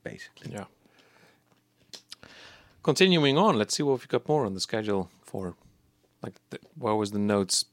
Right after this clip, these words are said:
Speaker 2: Oh, there it is. There it is. Personal, pro-, yeah. So personal projects. What are you working on right now? I think we
Speaker 1: Uh,
Speaker 2: kinda already covered that. I, I plan to start on a new album soon, but
Speaker 1: Mm-hmm.
Speaker 2: like, I also switched jobs, so I need to find the time to,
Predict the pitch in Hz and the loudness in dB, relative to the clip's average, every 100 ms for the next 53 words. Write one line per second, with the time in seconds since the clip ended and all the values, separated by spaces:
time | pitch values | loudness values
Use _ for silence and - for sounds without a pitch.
0 | - 127 143 135 117 101 92 - 110 98 | -2 2 4 6 6 4 2 -4 -4 0
1 | 92 95 - 123 - - 143 110 117 113 | 2 0 0 -2 -2 -4 0 2 2 2
2 | 131 117 - 135 139 95 - 104 117 123 | 0 0 2 2 2 0 -2 -2 0 2
3 | 120 120 127 123 120 120 120 120 127 151 | 0 0 -2 -4 -6 -2 -2 -2 -4 -6
4 | 175 - - - - _ 98 98 95 104 | -6 -10 -20 -20 -20 _ -4 0 0 0
5 | 107 107 98 92 98 92 95 95 107 - | -2 0 -2 -4 -4 -6 -6 -8 -10 -6
6 | 101 101 98 - 104 98 92 120 135 156 | -2 -2 -4 -2 -2 -2 -2 0 0 -2
7 | 110 - 95 92 95 92 95 95 95 - | -6 -2 -2 0 -2 -4 -6 -8 -10 -12
8 | - 98 110 127 139 - 160 180 202 - | -8 -6 -4 -6 -6 -2 0 0 -2 -2
9 | 110 113 170 - - _ _ - _ _ | -2 -2 -4 -10 -20 _ _ -20 _ _
10 | _ _ - 110 104 110 107 95 107 92 | _ _ -6 0 2 2 0 -2 -2 -4
11 | - - 131 139 143 131 - 104 98 101 | -2 2 6 4 2 -4 -6 -4 -2 -4
12 | 101 - 98 95 104 107 104 101 104 95 | -6 -6 -6 -6 -4 -2 -2 -2 -4 -6